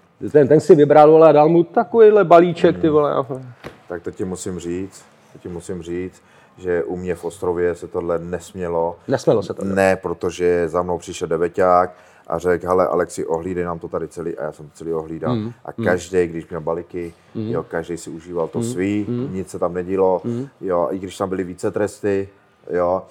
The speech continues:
Speaker 2: a jednoho tam jako mučili, tak třeba mě sebrali večer, pustili mě k nim a já jsem tam vyřešil.
Speaker 1: Vyřešil jsi to.
Speaker 2: Vyřešil jsem to,
Speaker 1: <laughs>
Speaker 2: protože
Speaker 1: Asi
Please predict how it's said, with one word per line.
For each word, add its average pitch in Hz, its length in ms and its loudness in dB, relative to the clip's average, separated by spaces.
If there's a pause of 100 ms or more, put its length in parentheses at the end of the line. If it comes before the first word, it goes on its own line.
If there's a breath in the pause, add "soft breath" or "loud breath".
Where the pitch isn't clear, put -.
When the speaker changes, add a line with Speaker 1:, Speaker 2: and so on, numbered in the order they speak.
(280 loud breath)
Speaker 2:
a 85 280 2
jednoho 92 420 -4
tam 90 240 -4
jako 85 240 -6
mučili, 98 560 -6 (280 soft breath)
tak 85 140 -8
třeba 87 340 -2
mě 87 220 -4
sebrali 95 480 -2
večer, 95 500 -4 (160)
pustili 92 380 -8
mě 90 160 -6
k 85 100 -16
nim 101 280 -8 (200)
a 82 80 -8
já 85 80 -8
jsem 87 160 -18
tam 85 140 -8
vyřešil. 92 440 -6
Speaker 1:
Vyřešil 113 380 0
jsi - 80 -14
to. 87 100 -8
Speaker 2:
Vyřešil 92 360 -8
jsem 90 240 -6
to, 87 280 2
Speaker 1:
<laughs> 120 40 -4
Speaker 2:
protože 85 580 -6
Speaker 1:
Asi 85 60 -6